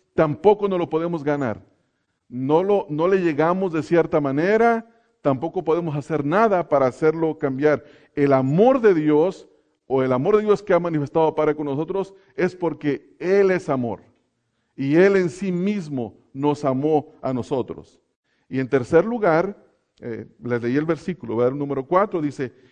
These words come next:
"Y su amor para con los hombres". Luego el tercer punto, recordemos también, hermanos, que Dios nos salvó no por obras, ahí hay un problema de,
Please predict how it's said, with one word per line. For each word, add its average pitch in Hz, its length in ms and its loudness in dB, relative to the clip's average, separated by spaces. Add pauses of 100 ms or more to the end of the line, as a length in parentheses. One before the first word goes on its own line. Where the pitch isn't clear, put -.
(180)
"Y 175 220 -4
su 147 260 0
amor 170 600 0 (280)
para 139 320 0
con 160 480 -4
los 143 400 -2 (140)
hombres". 123 640 -6 (540)
Luego 233 400 2
el 226 60 -2
tercer 185 380 -4
punto, 185 400 -2
recordemos 135 640 -4
también, 165 380 -4
hermanos, 156 440 -4
que 139 140 -6
Dios 175 540 0 (340)
nos 170 300 -2
salvó 156 640 0 (420)
no 147 360 -2
por 214 160 2
obras, 147 420 -2
ahí 117 160 0
hay 139 140 2
un 165 180 -4
problema 147 480 -2
de, 127 160 -4